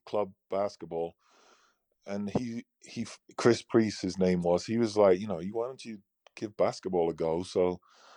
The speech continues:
we just started playing, you know, before school and lunchtime maybe at Ashby, uh, the grammar school, and then just kinda took off. The, the, the P E teacher at Ashby Grammar, his name was Keith Yules. He got me started playing for the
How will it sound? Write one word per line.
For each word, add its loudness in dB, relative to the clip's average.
we -16
just -2
started 6
playing, 0
you -10
know, -4
before -2
school -6
and -12
lunchtime -4
maybe -6
at -2
Ashby, -8
uh, -4
the -10
grammar -4
school, -4
and -6
then -6
just -14
kinda -2
took -4
off. 6
The, 2
the, -8
the -8
P -4
E -10
teacher 0
at 2
Ashby 0
Grammar, 0
his -8
name -4
was -8
Keith -12
Yules. -2
He -8
got 0
me -12
started 0
playing -4
for -6
the -2